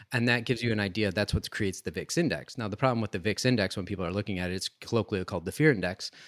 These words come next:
The problem is the vix index is untradeable. So to make it tradable, the, the futures industry created a, a futures curve for it.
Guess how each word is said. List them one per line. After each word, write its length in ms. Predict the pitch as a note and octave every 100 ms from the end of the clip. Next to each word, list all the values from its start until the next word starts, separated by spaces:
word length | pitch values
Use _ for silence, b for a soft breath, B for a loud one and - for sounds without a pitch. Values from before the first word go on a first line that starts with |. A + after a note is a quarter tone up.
| B -
The 80 |
problem 220 | B2+ C#3 B2
is 100 | F#2+
the 80 | G#2
vix 180 | A2+
index 340 | A2+ F#2+ F#2 -
is 80 | F2+
untradeable. 640 | F2 - D3 F#2+ F#2 - _ _ _
So 160 | -
to 140 | A2 A#2+
make 240 | B2 B2+
it 80 | A#2
tradable, 560 | - A3+ G#3 F#2+ F2 F#2 b b b -
the, 340 | A#2+ A2 G#2 A2+
the 80 |
futures 340 | G#2+ D3 B2+ G#2+
industry 380 | G2+ - G#2+ F#2
created 440 | - G#2 G2 F2+
a, 200 | F2 F2+
a 80 | G#2+
futures 400 | - A#2+ G#2 F#2
curve 320 | - C#3 F#2
for 240 | - F#2
it. 100 | D2+